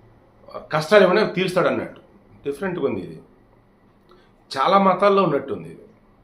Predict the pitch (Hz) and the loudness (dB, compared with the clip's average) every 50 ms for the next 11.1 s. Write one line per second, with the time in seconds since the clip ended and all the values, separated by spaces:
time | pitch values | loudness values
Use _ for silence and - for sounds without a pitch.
0 | _ _ _ _ _ _ - - _ _ _ _ _ - - 170 185 196 233 240 | _ _ _ _ _ _ -20 -20 _ _ _ _ _ -6 0 2 4 4 4 6
1 | 220 196 185 190 214 - - - - 135 156 196 214 226 226 - 202 - - 175 | 8 8 8 8 4 2 0 -6 -8 -4 0 2 2 2 2 0 -4 -4 0 0
2 | 190 185 180 165 170 165 151 - 131 131 135 143 151 156 156 151 139 - 151 165 | 2 2 4 4 4 2 2 2 -2 -2 -2 0 0 0 -2 -2 -4 -4 -2 0
3 | 214 285 - - - - - _ _ _ - - _ _ - 110 131 160 202 233 | 0 -2 -2 -8 -12 -18 -20 _ _ _ -20 -20 _ _ 0 4 4 6 6 6
4 | 233 220 214 202 196 180 185 - 156 147 147 156 151 - 139 127 - 165 160 139 | 6 6 6 8 6 4 2 2 2 2 4 4 2 2 0 -2 -2 -2 -2 0
5 | 139 139 139 139 151 185 220 302 339 - - - - - _ _ - 135 160 190 | 0 2 4 4 4 4 2 0 -2 -8 -12 -18 -20 -20 _ _ -6 -4 -2 -2
6 | 185 185 175 160 160 165 202 208 - 175 147 139 156 160 151 151 147 127 117 104 | 0 2 2 2 2 2 0 -2 0 0 0 0 2 2 2 4 2 0 0 -2
7 | - - - 82 - - - - _ _ _ _ _ - _ - - - - - | -2 -4 -10 -14 -16 -18 -20 -20 _ _ _ _ _ -20 _ -20 -20 -20 -20 -20
8 | - - - - - - - 110 139 175 208 220 214 208 185 185 190 202 190 - | -20 -20 -20 -20 -14 -8 -2 2 6 6 6 8 8 6 6 6 4 2 0 -4
9 | - - 127 156 175 214 247 240 - 240 233 226 220 220 214 214 202 202 202 170 | -10 -8 -2 2 4 4 4 4 4 4 4 6 6 8 6 6 6 4 4 2
10 | 160 - 190 185 - - 185 165 160 - - 156 143 139 127 127 131 160 208 - | 2 2 0 -2 0 2 2 2 2 4 2 2 2 4 2 0 2 2 0 0
11 | - - | -2 -8